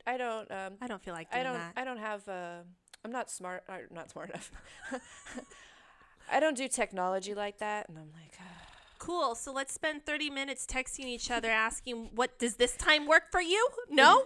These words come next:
Speaker 1: <laughs>
Speaker 2: Cool. Okay, what about this time?"
Speaker 1: Yeah, I mean, I
Speaker 2: Mm.
Speaker 1: really, like, nip, like, nip that in the butt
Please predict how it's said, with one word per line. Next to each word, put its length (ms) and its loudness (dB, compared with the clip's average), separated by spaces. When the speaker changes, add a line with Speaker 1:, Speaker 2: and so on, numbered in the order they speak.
Speaker 1:
<laughs> 120 -16
Speaker 2:
Cool. 420 10
Okay, 240 2
what 140 6
about 240 4
this 200 -2
time?" 380 6
Speaker 1:
Yeah, 280 -2
I 120 4
mean, 180 0
I 160 8
Speaker 2:
Mm. 80 6
Speaker 1:
really, 380 4
like, 220 0
nip, 280 -6
like, 240 -4
nip 240 -6
that 180 -2
in 100 -6
the 100 -12
butt 400 -4